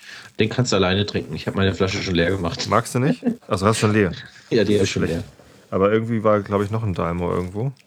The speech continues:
Speaker 2: Da, genau. King Alexander.
Speaker 1: Da müssen wir uns beeilen. Die Flasche ist fast leer.
Speaker 2: <laughs> Dann bewahr dir mal was auf für den Podcast.
Speaker 1: Ja,
Speaker 2: Oder,
Speaker 1: das
Speaker 2: oder
Speaker 1: mach
Speaker 2: ich
Speaker 1: ich.
Speaker 2: trink sie einfach so. Wir müssen ja auch nicht alles verpodcasten hier.
Speaker 1: Du kannst auch, kannst auch, wenn du mal Lust
Speaker 2: Wenn ich mal Lust hab. Hallo?
Speaker 1: Ähm, Pappkam-,
Speaker 2: Ja.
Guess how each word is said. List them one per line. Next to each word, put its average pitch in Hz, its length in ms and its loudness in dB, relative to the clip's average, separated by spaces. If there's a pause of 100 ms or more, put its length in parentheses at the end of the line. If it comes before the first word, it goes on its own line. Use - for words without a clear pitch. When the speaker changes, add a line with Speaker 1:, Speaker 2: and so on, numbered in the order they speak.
(180)
Speaker 2:
Da, 87 200 -2
genau. 90 260 -2 (300)
King 117 160 2
Alexander. 101 640 2 (500)
Speaker 1:
Da 107 140 -2
müssen 127 120 2
wir 135 40 0
uns 127 100 -2
beeilen. 101 320 -4
Die 107 80 0
Flasche 110 300 -2
ist - 80 -6
fast - 300 -8
leer. - 200 -6 (440)
Speaker 2:
<laughs> 151 120 2 (460)
Dann 117 120 2
bewahr 107 280 4
dir 160 80 2
mal 151 100 6
was 139 180 2
auf 147 240 -4
für - 80 -6
den 107 100 -4
Podcast. 104 420 -6
Speaker 1:
Ja, - 40 -4
Speaker 2:
Oder, 107 260 4 (120)
Speaker 1:
das - 140 -2
Speaker 2:
oder 104 120 4
Speaker 1:
mach - 60 2
Speaker 2:
ich - 60 -2
Speaker 1:
ich. - 20 -2
Speaker 2:
trink 110 160 4
sie 98 140 -2
einfach 82 240 -8
so. 82 240 -6
Wir 87 60 0
müssen 98 180 0
ja 95 60 4
auch 90 40 0
nicht 85 140 -4
alles 92 220 0
verpodcasten - 640 -8
hier. 85 80 -8
Speaker 1:
Du 87 80 0
kannst 165 200 0
auch, 117 200 0 (140)
kannst 131 260 -2
auch, 107 140 -2 (120)
wenn 107 120 0
du 107 60 2
mal 101 140 2
Lust - 300 0 (920)
Speaker 2:
Wenn 92 120 2
ich 92 100 2
mal 98 120 4
Lust 110 260 0
hab. 117 140 0 (1500)
Hallo? 98 260 2
Speaker 1:
Ähm, 98 340 -2
Pappkam-, 107 360 0
Speaker 2:
Ja. - 40 0